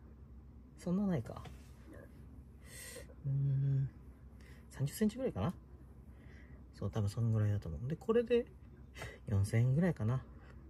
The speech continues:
四千円で、一週間かな、ちょうど。<laughs> そう、注文から。<laughs>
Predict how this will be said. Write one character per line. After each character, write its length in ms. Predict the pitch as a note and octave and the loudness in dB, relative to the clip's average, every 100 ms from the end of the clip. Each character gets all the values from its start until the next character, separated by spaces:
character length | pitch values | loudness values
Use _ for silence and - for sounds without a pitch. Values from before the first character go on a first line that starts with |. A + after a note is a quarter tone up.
| - - - - - - - - | -18 -18 -18 -18 -16 -18 -10 -2
四 300 | B2+ C#3 C#3+ | 2 4 2
千 580 | - D#3 E3 E3 E3 | 4 6 8 8 8
円 300 | D#3+ D#3+ D#3 | 6 6 4
で、 240 | D3+ F3 F#3 - - - - - - - - - - - - - | 4 2 2 -6 -16 -16 -18 -18 -18 -18 -18 -18 -18 -18 -20 -8
一 120 | - C3+ | -4 -2
週 520 | - - - G3+ G#3+ | -4 -6 0 2 4
間 200 | A#2 F#2+ | 4 2
か 100 | F#2 | 4
な、 100 | A2+ | 2
ち 100 | - | 2
ょ 80 | E2 | 0
う 20 | |
ど。 100 | E2 | 0
<laughs> 1700 | - - C3+ - - - - - - - - - - - - - - | 2 6 6 4 -16 -18 -18 -18 -18 -20 -20 -20 -18 -18 -16 -14 -6
そ 60 | G#2 | -6
う、 20 | |
注 260 | - A#2 G2 | 0 4 4
文 200 | G2 F#2+ | 4 2
か 160 | F#2+ | -2
ら。 120 | F2+ - - - - - - - - - - - - - - - - - - - - - - - - - - - - - - | -4 -6 -12 -16 -16 -16 -16 -18 -18 -18 -16 -16 -16 -16 -16 -16 -16 -16 -16 -16 -16 -16 -16 -16 -16 -14 -14 -14 -14 -8 -2
<laughs> 640 | - - - - - - | -2 -2 -6 -6 -8 -8